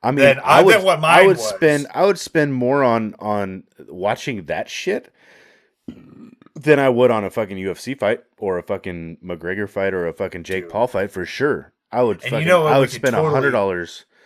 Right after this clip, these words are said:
Speaker 2: Oh, dude, yeah. And we could take all the proceeds from that, all the revenue, and we could dump it back into, like, the education system for the country.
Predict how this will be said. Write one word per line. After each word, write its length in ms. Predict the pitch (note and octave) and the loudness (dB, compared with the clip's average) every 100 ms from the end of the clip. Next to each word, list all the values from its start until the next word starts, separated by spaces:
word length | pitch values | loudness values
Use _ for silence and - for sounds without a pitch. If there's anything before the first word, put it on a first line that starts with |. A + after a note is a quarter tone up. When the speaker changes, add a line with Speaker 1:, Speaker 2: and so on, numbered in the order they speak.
| - | -10
Speaker 2:
Oh, 260 | C#3 B2 | -6 -8
dude, 400 | G#2 B2+ C3 A2+ | -8 -10 -10 -8
yeah. 260 | A2+ B2 A2 B2+ | -2 -2 -2 -4
And 140 | C3+ | -4
we 100 | D3 | -4
could 180 | C#3+ C3+ | -6 -6
take 220 | C#3+ C3 - | -6 -8 -2
all 240 | B2 B2+ | 0 0
the 100 | C3 | -2
proceeds 560 | C3 B2 A#2 - C3+ C3 | -8 -10 -10 -10 -16 -16
from 180 | - D3 | -14 -12
that, 360 | D3 E3 F#3 _ _ _ _ - | -10 -10 -12 _ _ _ _ -2
all 240 | C3 C3+ | 2 2
the 80 | C3+ | 2
revenue, 460 | A#2 A#2+ C#3+ D#3 F3+ | -4 -4 -6 -6 -8
and 160 | C3+ | -8
we 80 | B2+ | -10
could 180 | A#2+ A#2 | -10 -8
dump 200 | B2+ B2+ | -10 -8
it 100 | A#2+ | -8
back 220 | A#2+ A#2 | -8 -8
into, 140 | B2 | -10
like, 140 | A#2 A2 | -10 -10
the 120 | G#2+ | -12
education 480 | A2 G2+ G#2+ A2+ G#2 | -16 -16 -20 -18 -18
system 420 | F#2+ G#2 - G#2+ G#2 | -18 -16 -18 -18 -20
for 160 | - C3 | -16 -14
the 80 | |
country. 480 | A2+ C3 B2+ - _ | -14 -14 -16 -18 _